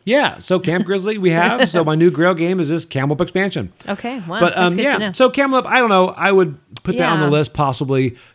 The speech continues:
Speaker 1: Calling it a classic, of course, is kinda iffy, but that is. So anyway, so if you want to email us and tell us what you think are modern classics.
Speaker 2: Uh, yeah, that would be interesting.
Speaker 1: 'Cause it's interesting to hear what people consider this, because that right there is, that is a boastful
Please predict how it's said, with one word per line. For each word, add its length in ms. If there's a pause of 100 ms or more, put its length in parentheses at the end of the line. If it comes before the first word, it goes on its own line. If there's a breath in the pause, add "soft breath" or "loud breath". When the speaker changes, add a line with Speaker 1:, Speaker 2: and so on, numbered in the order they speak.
Speaker 1:
Calling 300
it 20
a 40
classic, 460
of 160
course, 400
is 160
kinda 420 (220)
iffy, 500 (520 loud breath)
but 540 (240 loud breath)
that 140
is. 180
So 140
anyway, 320 (440 loud breath)
so 220
if 160
you 160
want 180
to 160
email 240
us 220
and 100
tell 260
us 180
what 180
you 300
think 340
are 140
modern 480
classics. 680
Speaker 2:
Uh, 60
yeah, 260
that 160
would 80
be 140
interesting. 360
Speaker 1:
'Cause 200
it's 100
interesting 400
to 80
hear 260
what 220
people 300
consider 520
this, 180
because 200
that 220
right 220
there 220
is, 220
that 180
is 120
a 80
boastful 840